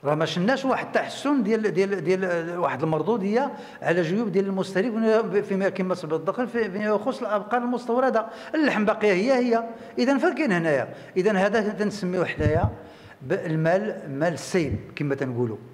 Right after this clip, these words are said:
المال السيب، يعني تتعطي فلوس، الحكومه تتعطي فلوس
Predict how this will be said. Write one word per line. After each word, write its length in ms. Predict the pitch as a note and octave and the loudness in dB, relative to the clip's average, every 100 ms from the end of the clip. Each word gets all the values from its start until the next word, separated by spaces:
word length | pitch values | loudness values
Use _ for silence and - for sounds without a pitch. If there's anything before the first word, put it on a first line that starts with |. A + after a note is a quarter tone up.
| D3 | -6
المال 240 | D3 E3+ | 0 0
السيب، 360 | - - D3 - - - - - - - | 0 -2 -2 -2 -10 -18 -20 -20 -20 -4
يعني 340 | D3+ E3 G3 | -2 0 -2
تتعطي 540 | F#3+ E3 B2+ B2 A3 - - - - | -2 -2 -2 0 -2 -2 -12 -18 -20
فلوس، 460 | - F3 A#3 G#3+ | 0 4 4 2
الحكومه 320 | - E3 D#3+ E3 | -2 -2 0 0
تتعطي 380 | D3 A#2+ D#3+ | 0 -2 -2
فلوس 380 | C#3 C#3+ F#3+ - | -2 -2 -4 -4